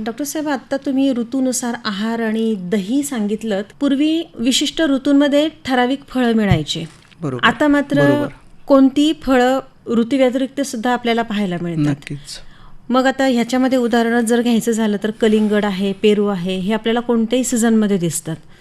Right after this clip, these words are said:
Speaker 1: मग ते कोणत्याही सीझनमध्ये खाणं योग्य आहे का?
Speaker 2: त्याला आपण नॉन सीझनल फ्रुट्स आपण म्हणू शकतो
Speaker 1: हो.
Speaker 2: की ऋतूनुसार जी फळे येतात,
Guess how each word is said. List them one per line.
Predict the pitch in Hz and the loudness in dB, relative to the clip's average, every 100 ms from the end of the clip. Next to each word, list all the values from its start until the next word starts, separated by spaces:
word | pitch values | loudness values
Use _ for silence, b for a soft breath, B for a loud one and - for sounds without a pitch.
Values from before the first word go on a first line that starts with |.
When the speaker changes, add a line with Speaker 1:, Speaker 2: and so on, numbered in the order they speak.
| b b b b b | b b b b b
Speaker 1:
मग | 233 | -2
ते | 285 | 0
कोणत्याही | 269 254 254 294 | 2 2 2 0
सीझनमध्ये | 277 233 254 254 247 254 | 2 2 4 4 2 2
खाणं | 240 226 | 2 4
योग्य | 240 226 208 | 4 2 2
आहे | 233 | 0
का? | 190 180 170 | 0 -2 -4
Speaker 2:
त्याला | - 160 180 | 0 2 2
आपण | 170 | 0
नॉन | 185 170 165 | 0 2 2
सीझनल | 170 175 143 156 | 4 2 4 2
फ्रुट्स | 156 - 151 - | 2 0 0 0
आपण | 143 151 | 0 2
म्हणू | 151 143 | 4 4
शकतो | 139 139 - 151 | 2 -4 -6 -6
Speaker 1:
हो. | 240 - 208 180 180 | -8 -8 -6 -6 -6
Speaker 2:
की | 170 180 - 165 | -6 -6 -6 0
ऋतूनुसार | 160 156 196 185 - 180 | 0 2 2 4 4 2
जी | 165 185 | 2 -2
फळे | - 175 165 | 4 6 8
येतात, | 151 147 143 | 6 2 -4